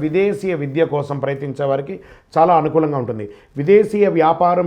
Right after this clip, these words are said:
పెట్టుబడులు చేయాలనుకున్న వారికి అనుకూలంగా ఉంటుంది. భూమి మీద పెట్టుబడి పెట్టాలనుకున్న వారికి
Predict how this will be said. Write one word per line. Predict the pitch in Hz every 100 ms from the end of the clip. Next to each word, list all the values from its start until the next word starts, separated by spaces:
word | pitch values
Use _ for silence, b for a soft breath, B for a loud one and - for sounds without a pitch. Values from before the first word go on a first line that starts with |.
| 160
పెట్టుబడులు | 151 196 185 170 147
చేయాలనుకున్న | 156 147 135 147
వారికి | 147 147 185 B B 175
అనుకూలంగా | 180 180 156 147
ఉంటుంది. | 117 120 107 113 B B B 123
భూమి | 175 226 233
మీద | 214 208 175
పెట్టుబడి | 160 165 160
పెట్టాలనుకున్న | 160 156 139 139 143
వారికి | 131 131